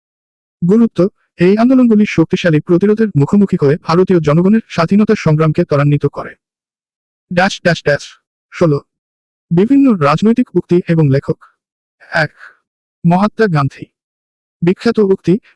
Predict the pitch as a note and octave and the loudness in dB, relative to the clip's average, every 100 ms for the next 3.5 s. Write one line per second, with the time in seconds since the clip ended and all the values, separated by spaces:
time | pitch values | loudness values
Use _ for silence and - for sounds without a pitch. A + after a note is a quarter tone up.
0 | - F#3+ G#3+ A3+ F#3 G3 F3 D#3+ D#3 E3+ | -2 0 2 0 2 0 0 -2 0 0
1 | E3 - G#3 - G3+ D#3+ D3 D3 C#3 C#3+ | 0 -2 -6 -2 0 2 2 0 0 -4
2 | D3 _ _ _ _ _ _ _ _ _ | -10 _ _ _ _ _ _ _ _ _
3 | _ - D#3+ G#3 | _ -6 0 0